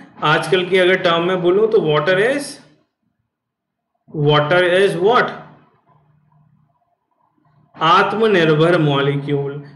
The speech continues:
इसको कोई चाहिए नहीं कि तू ले ले acid या तू ले ले एच प्लस या तू दे दे मुझे एच प्लस। ये क्या है? Water क्या होता है? आत्मनिर्भर होता है,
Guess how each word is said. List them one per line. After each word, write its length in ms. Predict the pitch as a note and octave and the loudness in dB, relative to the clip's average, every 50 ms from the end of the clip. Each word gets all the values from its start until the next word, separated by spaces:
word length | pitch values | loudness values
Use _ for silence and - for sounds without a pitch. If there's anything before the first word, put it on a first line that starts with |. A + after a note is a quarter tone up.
| - - - | -12 -8 -6
इसको 260 | D#3+ D3+ - G3+ G3+ | -6 -2 2 2 2
कोई 280 | G3+ G#3 G3+ G3+ G#3 A3 | 4 6 4 4 4 2
चाहिए 400 | F3 - F3+ E3 E3 E3+ G3 G3+ | 0 0 0 0 2 2 2 2
नहीं 240 | G#3 G#3 G3 F3 D3+ | 2 0 0 0 0
कि 100 | F3 E3+ | 0 0
तू 180 | D3+ F3+ F3 F3 | 2 2 2 2
ले 140 | F3 E3+ | 4 2
ले 120 | E3 E3 E3 D#3+ | 2 2 2 2
acid 380 | D3+ D3+ D3+ - F3 D#3 D#3 D#3 | 2 0 0 -4 -6 -8 -4 -2
या 140 | D#3 E3 E3 D#3+ | -2 0 0 0
तू 120 | D#3+ E3 | 0 0
ले 140 | E3 D#3+ D#3+ | 0 2 0
ले 120 | D#3 D#3+ D#3+ | 0 2 0
एच 200 | D3+ C#3+ C#3+ - | 0 -2 -2 -6
प्लस 280 | D3 D#3+ E3 D#3 D3+ | -4 -4 -2 -2 0
या 120 | E3 D#3 D3 | -2 -2 -2
तू 120 | D#3+ D#3+ D#3+ | -4 -4 -4
दे 160 | D#3 D#3 D3+ | -2 -2 -2
दे 120 | D3 D3+ D#3 | 0 0 -2
मुझे 260 | D3+ D3+ D3 D3+ D3 | -2 -2 -2 0 -2
एच 180 | C#3 C#3 D3 D3 | -2 -2 -6 -10
प्लस। 300 | - D3 C#3 C3+ - - _ - - - _ _ | -14 -18 -18 -18 -20 -20 _ -20 -20 -20 _ _
ये 140 | E3 E3+ F#3+ G3+ | 0 2 2 4
क्या 140 | G#3 G#3+ | 2 2
है? 160 | G3+ G#3 A3 A3+ | 2 2 2 2
Water 300 | G3+ F#3 E3+ D#3+ F3 G3 | 2 2 0 2 0 0
क्या 140 | F#3+ F#3+ G3+ | 0 0 0
होता 180 | G3 G3 G#3+ A3+ | 0 0 0 0
है? 100 | A3 E3 D#3+ D#3+ | -2 0 0 0
आत्मनिर्भर 720 | E3+ F3+ F3+ F#3 G3 G3+ F#3+ F3 D#3+ D3+ D3+ D#3 D#3 D3+ | 0 0 0 -2 -2 -2 0 2 0 0 0 0 0 0
होता 240 | C#3+ C#3 C#3+ D3 C#3 | -2 -2 -4 -6 -8
है, 140 | C3 - | -10 -10